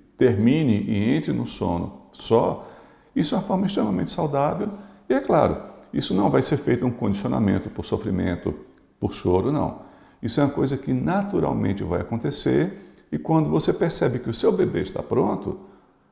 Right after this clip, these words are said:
ótimo, você pode já fazer aquele ritual, sabendo que ele vai dormir sozinho e que você pode ir pro seu quarto dormir também. A questão do, da criança que já tá, passou dos seis meses de idade,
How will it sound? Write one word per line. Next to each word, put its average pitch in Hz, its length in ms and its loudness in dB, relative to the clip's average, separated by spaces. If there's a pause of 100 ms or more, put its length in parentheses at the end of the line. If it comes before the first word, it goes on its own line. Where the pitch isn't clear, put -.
(340)
ótimo, 175 380 2 (680)
você - 220 0
pode 110 340 0
já 110 240 0
fazer - 540 -4
aquele 107 220 -2
ritual, 139 600 -2 (180)
sabendo - 420 0
que - 100 -2
ele 92 80 2
vai 95 140 0
dormir 110 260 -4
sozinho 127 540 -2 (260)
e - 80 -14
que 104 100 -8
você 101 300 -2
pode 98 320 -2
ir 92 60 -2
pro - 160 -10
seu 113 160 -4
quarto 82 360 -4
dormir 98 380 -6
também. 131 360 -6 (520)
A - 80 2
questão 185 560 4
do, 117 540 4
da 110 160 2
criança - 480 0
que 107 160 -4
já 107 160 2
tá, - 120 -4
passou 139 360 2
dos 127 120 -2
seis 123 180 0
meses 101 340 0
de - 60 -6
idade, - 460 0